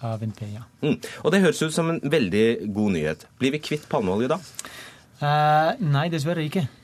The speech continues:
Speaker 1: Fordi, eh, det finnes, eh, palmeolje, eh, som er sertifisert og som er, eh, bærekraftig i forhold til, eh, disse sertifikater. Så nei.
Speaker 2: Eh, du ønsker å bli kvitt palmeolje, faktisk?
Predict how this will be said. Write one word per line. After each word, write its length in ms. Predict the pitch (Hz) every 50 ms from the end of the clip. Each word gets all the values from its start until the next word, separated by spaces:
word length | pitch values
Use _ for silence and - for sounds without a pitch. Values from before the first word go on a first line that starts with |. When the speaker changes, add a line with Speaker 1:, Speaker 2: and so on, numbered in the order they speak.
| - - - -
Speaker 1:
Fordi, 260 | - 151 151 151 151
eh, 420 | 147 147 147 143 143 139 139 139 139
det 340 | 135 123 139 139 135 127 123
finnes, 520 | - - - 131 135 180 185 185 - - -
eh, 360 | 170 160 156 156 151 147 147
palmeolje, 840 | 135 127 - 139 139 131 117 120 123 127 127 127 123 123 117 113 120 117 _ -
eh, 800 | 139 127 123 120 120 120 117 123 123 123 123 123 123 120 117 120
som 320 | - - - - 127 120
er 160 | 120 120 120
sertifisert 640 | 120 - - 131 - 127 104 - - 139 - - -
og 60 | 131
som 180 | - 131 123 117
er, 240 | 117 120 120 123 123
eh, 240 | 120 120 120 117
bærekraftig 640 | 117 120 120 117 123 123 - 110 101 - - 165 165 - - - - - - _ -
i 40 | 139
forhold 240 | 123 123 120 117 113 -
til, 180 | 131 127 123
eh, 100 | 120 120
disse 220 | 117 117 117 - -
sertifikater. 560 | 117 - - 113 - 127 - - 107 - 127 131 - - -
Så 320 | 131 123 117 117 120 120 117 - - - 139
nei. 200 | 127 127 139 131 - _ - - - - _ _ _ _ _ _ _ _ - - - - - - - - _ _ _ _ -
Speaker 2:
Eh, 300 | - 117 113 113 110 110
du 140 | 110 120 147 147
ønsker 320 | 123 98 - - - 92
å 80 | 90 82 78
bli 220 | 73 76 76 76
kvitt 300 | - - - 113 - -
palmeolje, 400 | - - 127 120 123 123 135 156 156
faktisk? 360 | - 165 - - 247 - -